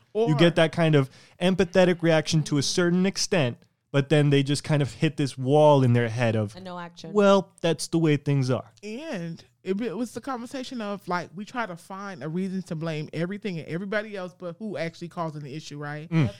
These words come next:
Speaker 2: It's a systemic issue.
Speaker 1: Yes.
Speaker 2: We've allowed people to individualize it. "Oh, that was just Trayvon Martin.
Speaker 3: Yep.
Speaker 2: That was just Tamir." No,
Speaker 1: It wasn't.
Speaker 2: this is something
Speaker 3: Yeah.
Speaker 2: that's happening all over the world.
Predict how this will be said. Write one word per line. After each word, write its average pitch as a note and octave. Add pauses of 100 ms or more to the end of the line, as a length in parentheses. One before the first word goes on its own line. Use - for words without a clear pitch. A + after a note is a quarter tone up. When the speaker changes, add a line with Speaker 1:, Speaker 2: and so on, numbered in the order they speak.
Speaker 2:
It's G#3+
a A#3+
systemic G3+
issue. F3 (240)
Speaker 1:
Yes. G3+
Speaker 2:
We've F#3
allowed F3+
people F#3+
to F#3+
individualize F3
it. G3
"Oh, E3
that E3+
was E3
just D#3+
Trayvon C#3+
Martin. C#3+
Speaker 3:
Yep. C#3
Speaker 2:
That E3+
was D#3
just E3+
Tamir." E3 (300)
No, G3
Speaker 1:
It G3
wasn't. G3
Speaker 2:
this -
is G3+
something F#3+
Speaker 3:
Yeah. F#3+
Speaker 2:
that's E3
happening F3
all F3
over G#3
the A3
world. E3